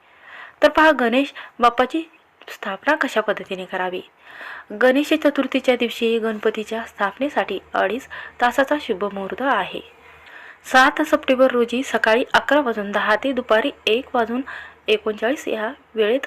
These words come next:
बाप्पाची स्थापना आपल्याला करायची आहे. घरात गणरायाची स्थापना झाल्यानंतर वातावरण उत्साही व आनंद राहील, उपवास करायचा आहे. तर पहा, भाद्रपद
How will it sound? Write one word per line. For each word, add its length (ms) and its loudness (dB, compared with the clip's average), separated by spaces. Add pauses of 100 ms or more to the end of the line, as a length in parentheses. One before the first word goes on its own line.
(160)
बाप्पाची 420 0
स्थापना 400 -4
आपल्याला 320 -2
करायची 400 -4
आहे. 340 -12 (800)
घरात 260 6
गणरायाची 580 4
स्थापना 400 0
झाल्यानंतर 680 -2 (100)
वातावरण 440 0
उत्साही 460 -4
व 120 -6
आनंद 420 -4
राहील, 360 -6
उपवास 320 -4
करायचा 420 -4
आहे. 240 -4 (640)
तर 60 0
पहा, 220 2
भाद्रपद 420 2